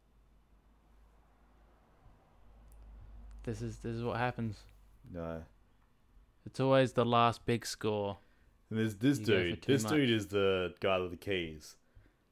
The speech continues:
Speaker 2: And at no point does he say, "Uh, hey, wait, lady, I'll go with him."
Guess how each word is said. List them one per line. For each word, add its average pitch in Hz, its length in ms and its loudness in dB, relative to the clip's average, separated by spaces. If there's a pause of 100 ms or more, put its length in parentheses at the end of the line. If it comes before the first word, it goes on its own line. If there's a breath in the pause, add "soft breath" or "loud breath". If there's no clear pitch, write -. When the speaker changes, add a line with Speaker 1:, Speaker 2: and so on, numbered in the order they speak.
(280)
Speaker 2:
And 101 120 -2
at 101 80 0
no 123 180 6
point 113 340 -2
does 98 140 -6
he 95 140 -4
say, 92 580 0 (380)
"Uh, 110 280 4 (140)
hey, 131 280 2
wait, 135 280 2
lady, 104 400 0
I'll 131 180 6
go 110 140 4
with 92 140 0
him." 98 200 -6